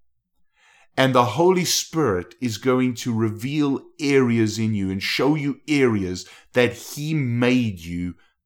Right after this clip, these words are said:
with. Gifts, purposes, things inside you. And he's, these things are gonna excite you. We spoke about that yesterday. The very first thing I told you was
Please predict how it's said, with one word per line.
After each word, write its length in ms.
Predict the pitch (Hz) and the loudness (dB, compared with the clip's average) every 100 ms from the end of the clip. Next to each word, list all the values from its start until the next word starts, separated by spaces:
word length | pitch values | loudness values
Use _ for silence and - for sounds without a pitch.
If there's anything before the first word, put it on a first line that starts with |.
| _ - | _ -6
with. 460 | 101 90 - - _ _ _ _ _ _ _ _ _ _ _ _ _ _ _ | -4 -4 -8 -20 _ _ _ _ _ _ _ _ _ _ _ _ _ _ _
Gifts, 800 | - 147 - - - - - _ _ _ _ _ _ | 0 0 0 -10 -10 -10 -12 _ _ _ _ _ _
purposes, 920 | - 180 - 123 - - - - - _ _ _ | -2 0 0 -2 -6 -6 -12 -16 -16 _ _ _
things 300 | 180 190 156 | 2 2 2
inside 440 | 156 127 127 120 | 0 0 -2 -2
you. 100 | 104 69 | -2 -2
And 160 | 123 | -4
he's, 220 | 120 170 - | -4 -6 -8
these 440 | 131 113 196 196 | -10 -4 -4 -2
things 240 | 175 156 | -2 0
are 60 | 131 | -2
gonna 180 | 123 113 | -2 -2
excite 720 | 98 - - - 143 139 - | -4 -2 -2 0 -2 -4 -6
you. 140 | 90 87 | -6 -6
We 80 | |
spoke 420 | 107 - - 139 131 | -6 -4 -2 -2 -2
about 300 | 104 104 104 | -2 -2 -2
that 180 | 101 | -4
yesterday. 480 | 107 117 117 98 95 | -2 -4 -4 -4 -4
The 100 | 90 | -4
very 220 | 87 110 | -4 -4
first 320 | 107 110 104 - | -2 -4 -6 -6
thing 160 | 107 | -6
I 80 | 95 | -6
told 320 | 95 101 101 | -4 -4 -4
you 100 | 98 | -4
was 240 | 90 92 | -6 -8